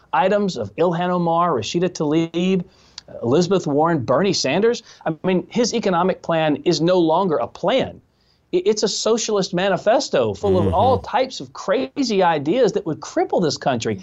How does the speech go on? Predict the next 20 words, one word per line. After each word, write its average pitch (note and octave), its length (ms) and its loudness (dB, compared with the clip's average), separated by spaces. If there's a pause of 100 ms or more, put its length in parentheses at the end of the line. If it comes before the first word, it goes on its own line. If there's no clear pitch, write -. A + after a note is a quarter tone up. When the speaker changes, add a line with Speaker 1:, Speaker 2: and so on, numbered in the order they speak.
(160)
Speaker 1:
and F#3 140 0
send B3+ 260 2
us G#3+ 160 2
backwards. B2+ 600 -4 (260)
That's G#3+ 240 0
what G3 120 -2
you F#3+ 120 -2
can D#3 220 -4
do A2+ 320 -2 (180)
if B2+ 80 -8
you're C#3 100 0
listening D3 340 -2
to A#2+ 40 0
this A#2 140 0
show A#2+ 180 0
now. A2+ 240 0
Get B3+ 220 2
on, G#3 240 2
get A3 160 2
online, E3+ 600 0